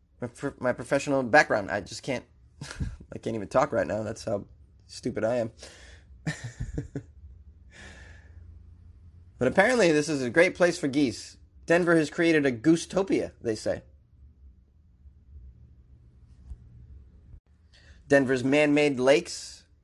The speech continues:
at its man-made parks with non-native grasses are a goose's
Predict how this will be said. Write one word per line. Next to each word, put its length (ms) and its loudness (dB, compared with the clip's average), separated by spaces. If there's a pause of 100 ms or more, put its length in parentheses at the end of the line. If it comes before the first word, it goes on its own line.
(1900)
at 120 4
its 160 -6
man-made 640 2
parks 400 2
with 160 -2
non-native 1500 -2
grasses 640 0
are 220 4
a 160 -2
goose's 720 -2